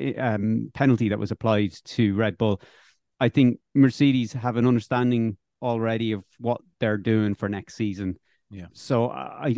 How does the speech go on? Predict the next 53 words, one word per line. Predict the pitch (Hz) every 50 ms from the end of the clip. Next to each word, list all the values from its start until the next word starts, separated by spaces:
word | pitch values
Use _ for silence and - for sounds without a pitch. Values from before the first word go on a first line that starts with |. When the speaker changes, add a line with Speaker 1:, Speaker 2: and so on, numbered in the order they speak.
| - 131
Speaker 1:
I | 120
do, | - 156 135
I | - 135
don't | 120 131 117 117 110
think | - - 113 104 95 - - _ _ _ _ _ -
that | 117 110 -
was, | 123 110 95 -
that, | - 110 104 - _
that | - 127 123
would | - 120 92 -
be | 117 104
much | 104 113 127 139 139 -
of | 175 156
a | 156
factor, | - 180 175 175 - - 190 190
but | 160 156 131 127
it | 127 -
certainly | - - 175 156 139 123 113
w-, | 110 127 131 -
won't, | 135 120 123 120 107 101 - - - - _ _ _ -
you | 143 123
know, | 98 95 - -
hurt | - 135 156 -
their | - 104 95
chances. | - - 107 104 95 - - 104 - - _ _ _ _ _ _ _
But | - 156
I | 165 170 165 170 - _ _ _ -
do | 240 240 254 254 233
hope | 196 170 180 202 202 190 185 - _ _
for | - 165 156 151 - - 165
us | 180 170 -
as | 143 127 -
fans, | - - 160 160 165 175 180 180 170
I | 156 143
don't, | 135 147 147 147 143 135 - -
I | 147
hope | 135 139 165 170 -
it | 170 147 -
doesn't | - 160 151 - 143 -
impact. | 151 151 151 - - 143 131 113 - _ _ - - _ _ _ _ _ _ _ _ _ _ _ _ _ _ _ _ _ _ _ _ _ _ _ _ _ _ _ _ _ _ _ _
<sighs> |
I | - - - - - 202 196
suppose | 170 - 170 180 170 - - -
it's, | 180 170 139 -
it's | 170 143 151 131
a | 143
bad | 135 - 156 160 156 -
thing | 143 127
to | -
say | - 160 151
because, | 123 - - 135 110 135
I | 139 131
mean, | 127 127 123 127